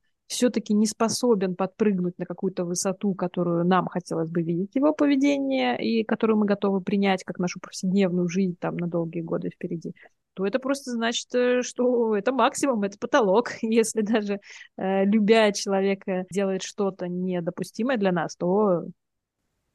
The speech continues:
извините. Здесь уже ничего не попишешь. И опять-таки его любовь, тем более, что, ну, опять-таки, ка-, каждый что-то своё вкладывает в это слово, это не ваша ответственность,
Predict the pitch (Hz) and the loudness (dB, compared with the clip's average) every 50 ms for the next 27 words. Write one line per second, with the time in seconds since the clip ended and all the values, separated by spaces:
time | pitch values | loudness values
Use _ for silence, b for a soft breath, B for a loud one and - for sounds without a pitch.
0 | _ _ _ 180 175 170 185 220 202 165 160 - - - 175 - _ _ _ _ | _ _ _ -2 2 4 6 6 6 4 2 -2 -8 -12 -12 -12 _ _ _ _
1 | _ _ _ _ _ _ _ _ _ _ _ _ _ _ - 180 175 175 180 180 | _ _ _ _ _ _ _ _ _ _ _ _ _ _ -10 -8 -2 0 0 0
2 | 180 - 190 170 170 175 180 180 185 175 180 175 175 175 175 170 - - 180 175 | 2 2 0 0 0 0 0 0 0 -2 -2 -2 -2 -2 -2 -2 -4 -4 -4 -4
3 | 170 175 180 - 170 175 - 240 302 - - 202 - - _ _ _ _ _ _ | -4 -4 -4 -4 -4 -2 -2 -2 -2 -2 -2 -4 -4 -6 _ _ _ _ _ _
4 | _ _ - 185 170 180 - 175 - - - 170 - - 170 170 165 170 170 170 | _ _ 4 4 4 4 2 -2 -2 -4 -8 -10 -8 -6 -4 -2 -2 -2 -4 -4
5 | - - _ _ _ _ _ _ _ _ _ _ _ _ _ _ _ _ _ _ | -8 -10 _ _ _ _ _ _ _ _ _ _ _ _ _ _ _ _ _ _
6 | _ - - 233 220 202 202 196 190 196 190 247 320 359 339 - - 180 180 196 | _ -6 0 0 2 4 4 2 2 4 6 6 6 6 6 4 2 2 2 2
7 | 185 175 - - 190 208 214 175 170 - - - - - - - - - - - | 2 0 -2 -2 0 2 2 2 2 0 -4 -10 -10 -14 -18 -4 -2 -2 0 2
8 | - 196 185 175 170 190 180 - - 185 - - 226 240 311 311 - - 180 170 | 2 2 2 2 2 -2 -2 -4 -6 -10 -4 0 4 4 4 4 2 0 0 2
9 | 170 165 170 - - - 185 - - 180 170 - - B B B B B B B | 0 -2 -4 -8 -10 -10 -10 -6 -6 -6 -6 -6 -8 B B B B B B B
10 | B _ _ _ _ 190 190 - 202 196 190 190 185 175 175 - - - - - | B _ _ _ _ -4 -2 0 0 2 2 2 2 2 0 -2 -2 -4 -8 -6
11 | - - 180 208 - - 247 220 180 170 - - - - | -4 -4 -4 -4 -2 -2 -2 -2 -2 -2 -4 -8 -14 -20